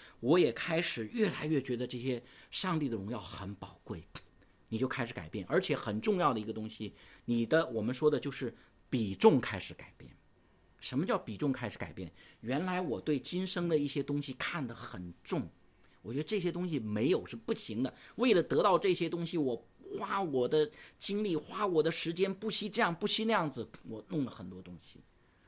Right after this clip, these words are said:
然后我得到那个，为什么？因为我觉得宝贵。我举个简单的例子哈，你比如说在南非有钻石矿，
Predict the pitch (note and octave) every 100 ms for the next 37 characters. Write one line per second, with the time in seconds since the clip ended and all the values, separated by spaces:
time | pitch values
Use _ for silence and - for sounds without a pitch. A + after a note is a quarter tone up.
0 | - A#2+ D#3 C3 G2+ - G#2 G#2 G2 F2+
1 | - F3 F#3 A#2 F#2+ E2 _ _ _ _
2 | _ - E3+ C#3 A#2+ C#3 - E2+ C3 C#3
3 | D3 C3 F3 A#2 G#2 C#3+ D#3+ A2 F#2+ F#2+
4 | - - - - D3 D#3+ C#3 D3+ - -
5 | - E3 C3 D3+ E3+ F3+ F3 - A2 G2
6 | - - - - - - C4 - A#3 -
7 | F3